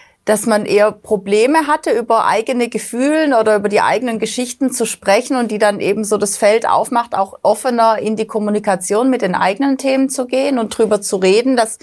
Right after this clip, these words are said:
das sind wir ja bei der Psychoneuroimmunologie, dass man nicht alles eben über, über die Organe, äh,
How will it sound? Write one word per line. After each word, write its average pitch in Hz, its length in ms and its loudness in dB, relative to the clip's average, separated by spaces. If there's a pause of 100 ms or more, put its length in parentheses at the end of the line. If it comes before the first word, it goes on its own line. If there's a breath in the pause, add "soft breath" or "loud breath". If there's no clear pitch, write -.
(360 loud breath)
das 180 120 -4
sind 202 100 0
wir 202 80 4
ja 202 80 2
bei 180 160 -2
der 180 120 -2
Psychoneuroimmunologie, 190 1300 -2
dass 220 180 0
man 208 140 -2
nicht 190 140 0
alles 202 400 -4 (480 loud breath)
eben 196 320 2 (160)
über, 190 300 2 (140)
über 202 220 -2
die 208 140 2
Organe, 196 520 0
äh, 240 540 4